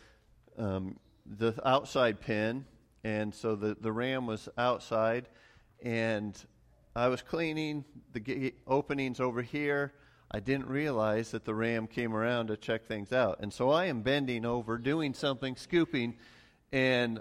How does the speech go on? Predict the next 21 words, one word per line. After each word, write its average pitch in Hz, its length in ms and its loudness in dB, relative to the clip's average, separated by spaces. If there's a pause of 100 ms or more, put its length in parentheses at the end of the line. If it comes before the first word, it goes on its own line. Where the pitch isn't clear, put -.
all 147 200 6
of 135 60 2
a 123 60 2
sudden, 120 500 4
boom, 120 420 6
that 120 220 2
thing 131 200 0
sent - 280 -2
me 117 80 -2
flying 120 560 2 (160)
into 127 520 0 (380)
the 131 80 2
side 135 320 8
of 123 60 4
the 120 60 4
barn. 123 420 6 (180)
And 117 420 2
so 120 400 4 (260)
I 160 180 6
was 151 260 2
not 165 400 2